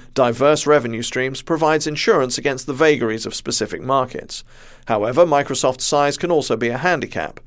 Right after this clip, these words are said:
Take the delay of its latest operating system, Vista, caused in part because it has to remain compatible with previous versions. Microsoft's last operating system release came in two thousand one,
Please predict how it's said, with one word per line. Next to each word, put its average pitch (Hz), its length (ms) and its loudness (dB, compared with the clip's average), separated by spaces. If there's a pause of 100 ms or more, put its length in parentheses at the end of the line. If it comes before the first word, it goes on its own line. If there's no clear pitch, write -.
(400)
Take 139 220 2
the 135 80 0
delay 160 360 4
of 120 100 2
its 113 140 -4
latest 127 380 -2
operating 110 480 -2
system, 120 440 -6
Vista, 113 480 0 (300)
caused 196 320 4
in 139 100 -4
part 131 300 0
because 151 240 -2
it - 80 -8
has 139 200 -4
to 139 100 -4
remain 127 260 -2
compatible 131 580 -2
with 139 200 -2
previous 104 400 -4
versions. - 580 -4 (300)
Microsoft's 135 580 0
last 131 320 2
operating 127 380 0
system 131 340 -2
release 135 300 0
came 156 260 0
in 135 80 -6
two 131 140 -2
thousand 117 440 -4
one, 156 360 0